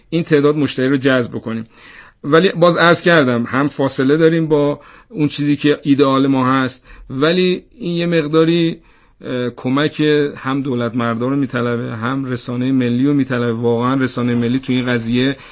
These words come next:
الان، اه، توی یه بخشی از تلویزیون هستش که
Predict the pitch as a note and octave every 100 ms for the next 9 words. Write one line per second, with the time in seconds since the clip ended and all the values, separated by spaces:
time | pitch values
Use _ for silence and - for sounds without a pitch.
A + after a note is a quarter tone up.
0 | - - B2+ C3+ C#3 G2+ - F#2 F2 -
1 | E3 C3+ C3+ C3 C3 - C3+ C3 B2 A#2+
2 | A#2+ C3 C3+ C#3+ D3+ C3+ D3 D3